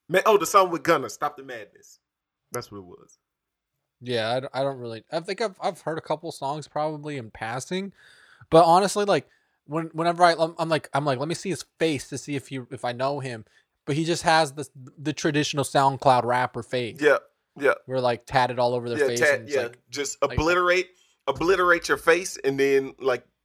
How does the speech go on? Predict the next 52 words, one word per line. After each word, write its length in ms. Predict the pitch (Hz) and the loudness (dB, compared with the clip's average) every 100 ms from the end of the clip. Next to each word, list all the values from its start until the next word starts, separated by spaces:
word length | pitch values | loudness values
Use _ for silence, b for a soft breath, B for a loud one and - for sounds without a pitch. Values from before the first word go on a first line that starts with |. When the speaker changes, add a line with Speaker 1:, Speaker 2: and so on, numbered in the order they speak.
| _ 135 | _ -16
Speaker 1:
you're 300 | 131 131 - | 0 2 4
on 240 | 135 127 | 4 2
to 80 | 117 | -6
something, 460 | - 110 - 104 101 | -12 -14 -16 -20 -14
bro. 240 | 104 107 - | -14 -14 -16
If 140 | 110 | -6
you're 140 | 143 | -2
willing 320 | 143 165 165 151 | 2 2 2 0
to 80 | |
risk 320 | 135 151 151 147 | 2 0 0 2
it 100 | 131 | 4
all 200 | 135 127 | 4 2
with 180 | 131 | -4
your 120 | 131 123 | -8 -4
face, 480 | 135 131 131 - _ _ _ | -4 -4 -8 -16 _ _ _
you 140 | 127 131 | -10 -4
may 160 | 123 | -4
be 160 | 113 110 | -6 -12
on 140 | 101 | -14
to 80 | 90 | -18
something. 240 | - 76 _ _ _ _ _ _ _ _ | -20 -20 _ _ _ _ _ _ _ _
Speaker 2:
I 80 | 127 | -2
mean, 180 | 143 143 | 0 0
it's 100 | 127 | -2
'cause 140 | 143 | -4
people 260 | - 135 127 | -2 0 2
like 240 | 131 139 | 2 2
people 240 | - 147 143 | -4 -6 -4
that 160 | 143 127 | -4 -2
risk 280 | 131 - 170 | -2 -2 -2
it 80 | |
all, 180 | 156 165 | 0 2
appa-, 280 | 127 - 131 | 0 -4 -6
apparently. 460 | - 156 175 131 131 | -4 -4 -2 -4 -4
That's 160 | 139 277 | 4 6
Speaker 1:
Yo, 340 | 523 185 - - - | 8 6 2 -4 4
hey, 240 | 254 208 | 4 2
you 100 | 185 269 | -4 -2
know 120 | 294 | -2
what? 200 | 349 - | -2 4
I 100 | 247 | 4
was 140 | 269 269 | 4 -2
just 160 | 269 | -8
thinking, 240 | 349 339 240 | -10 -10 -6
this 80 | |
is 60 | 247 | -2
a 60 | 147 | 2
random 440 | 151 165 135 135 | 4 4 0 -6
as 100 | 127 | -4
hell 160 | 139 135 | -2 0
thought. 300 | 151 143 | 2 0
W-, 120 | 143 | -2